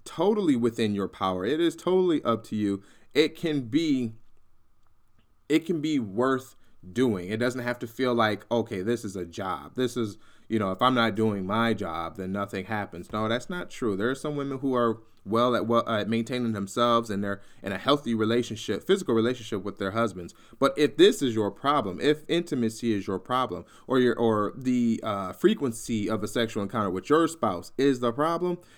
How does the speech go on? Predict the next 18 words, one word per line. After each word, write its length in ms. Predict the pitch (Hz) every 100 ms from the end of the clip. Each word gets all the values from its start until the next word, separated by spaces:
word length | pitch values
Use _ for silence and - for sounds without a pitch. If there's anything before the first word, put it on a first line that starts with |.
| _
then 220 | 104 104
maybe 280 | 110 123 127
you 180 | 131 127
can 180 | - 120
go 120 | 110
back 240 | 98 113 -
to 60 |
the 60 | 123
drawing 280 | 131 151 127
board 180 | 113
and 80 | 110
say, 200 | 113 101
"Okay, 320 | 95 101 104
well, 140 | 92 90
how 200 | 113 117
can 180 | - 117
I 100 | 113
make 480 | 110 110 101 -